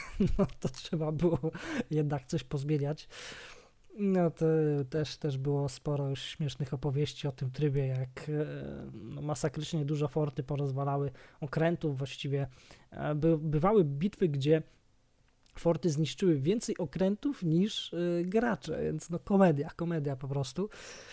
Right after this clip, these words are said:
No ale co zrobić, mnie tam ten tryb bawił, ja bym go zostawił, bo naprawdę był mega pocieszny i, e, mi on nie przeszkadzał.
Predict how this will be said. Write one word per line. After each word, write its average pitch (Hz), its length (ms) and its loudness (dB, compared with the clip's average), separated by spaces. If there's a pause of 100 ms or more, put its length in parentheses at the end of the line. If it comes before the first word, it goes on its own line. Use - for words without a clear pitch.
(380)
No 208 260 -4
ale 311 160 -4
co 302 140 -6
zrobić, 185 500 0
mnie 165 160 0
tam 190 240 0
ten 180 160 0
tryb 196 180 0
bawił, 156 380 2
ja 139 160 0
bym 147 180 2
go 147 140 2
zostawił, 139 600 0
bo 139 520 -2
naprawdę 143 480 0
był 143 180 0
mega 147 260 2
pocieszny 160 680 -2
i, 143 260 -6 (600)
e, - 240 -12 (260)
mi 214 180 2
on 156 100 4
nie 143 80 0
przeszkadzał. 127 480 -4